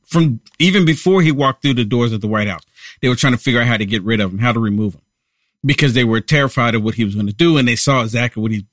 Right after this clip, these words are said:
what he did for America. And then they impeached him twice in the House. And a lot of people going, "Oh, he was never impeached. He was never impeached." Actually, he was impeached twice in the House. It failed both times in the Senate.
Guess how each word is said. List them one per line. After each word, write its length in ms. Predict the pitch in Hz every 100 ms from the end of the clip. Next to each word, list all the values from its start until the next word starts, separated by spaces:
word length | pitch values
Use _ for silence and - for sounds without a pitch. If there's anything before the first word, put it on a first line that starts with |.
| -
what 140 | 120
he 80 | 107
did 200 | 110 110
for 100 | 98
America. 500 | 107 160 139 - 85 _ _ - - - -
And 80 |
then 140 | 170 285
they 180 | 285 240
impeached 400 | 190 208 196 -
him 120 | 160
twice 340 | 151 147 139
in 320 | - 131 123 131
the 160 | 123
House. 500 | 120 165 107 - - _ _ _ _ _ -
And 100 | 143
a 60 | 160
lot 140 | 208
of 60 | 254
people 200 | 240 190
going, 260 | 185 170 170
"Oh, 120 | 226
he 120 | 233
was 200 | 226 156
never 260 | 175 190 180
impeached. 380 | 165 165 160
He 60 | 160
was 120 | 143
never 140 | 156 151
impeached." 280 | 147 135 -
Actually, 400 | 165 185 190 165
he 180 | 156 147
was 400 | 127 147 156 127
impeached 520 | 127 - 131 113 -
twice 360 | - 117 110 -
in 240 | 120 113
the 160 | 104 104
House. 480 | 104 120 101 - - _ _ _ _ _ _ -
It 160 | 175 -
failed 340 | 202 233 165
both 220 | 147 135
times 300 | 160 135 135
in 180 | - 143
the 40 |
Senate. 380 | 147 190 165 92